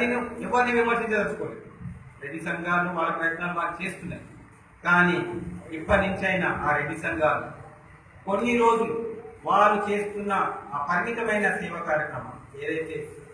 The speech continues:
బిల్డింగ్లో లేకపోతే సత్రాల విషయంలో కొన్ని రోజులు పక్కన పెడతారు. జిల్లాకు స్టడీ సర్కిల్ ఏర్పాటు, ఎందుకంటే ఇలా మనం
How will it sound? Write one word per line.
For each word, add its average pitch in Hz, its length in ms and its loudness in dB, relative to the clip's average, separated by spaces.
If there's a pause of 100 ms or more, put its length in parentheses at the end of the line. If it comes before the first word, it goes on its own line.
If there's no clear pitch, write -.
బిల్డింగ్లో 165 480 -6 (560)
లేకపోతే 147 320 -8 (100)
సత్రాల 175 400 -2 (140)
విషయంలో 139 400 -6 (340)
కొన్ని 160 280 -4
రోజులు 156 280 -8
పక్కన - 220 -8 (100)
పెడతారు. - 320 -12 (2250)
జిల్లాకు 247 480 6
స్టడీ 220 320 4
సర్కిల్ 220 320 0
ఏర్పాటు, - 320 -4 (1300)
ఎందుకంటే 202 460 2 (580)
ఇలా 180 200 2
మనం 185 140 6